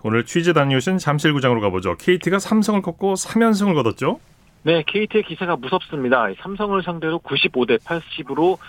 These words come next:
Speaker 2: 완승을 거뒀는데요.
Speaker 1: 예.
Speaker 2: 오늘 승리 덕분에 리그 삼 연승을 질주하게 됐고요. 반대로 삼 연-, 삼성 같은 경우는 이 연승 이후에 첫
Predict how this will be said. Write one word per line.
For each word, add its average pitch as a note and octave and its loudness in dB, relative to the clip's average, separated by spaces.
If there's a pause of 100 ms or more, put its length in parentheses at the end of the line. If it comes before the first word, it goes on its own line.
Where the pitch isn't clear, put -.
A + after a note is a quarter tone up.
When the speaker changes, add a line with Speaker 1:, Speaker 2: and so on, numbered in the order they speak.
(240)
Speaker 2:
완승을 E3+ 0
거뒀는데요. G#2+ -2
Speaker 1:
예. F#2+ 0
Speaker 2:
오늘 C#3+ 0
승리 D3 -8
덕분에 C3 -4
리그 A#2+ 0
삼 G3 -2
연승을 E3+ -2
질주하게 A#2 -4
됐고요. A2 0 (320)
반대로 A#2 -2
삼 F3 0
연-, F3+ 0 (100)
삼성 F#3 0
같은 D#3+ -4
경우는 C#3 0
이 B2 0
연승 F3 0
이후에 A#2 -2
첫 - -16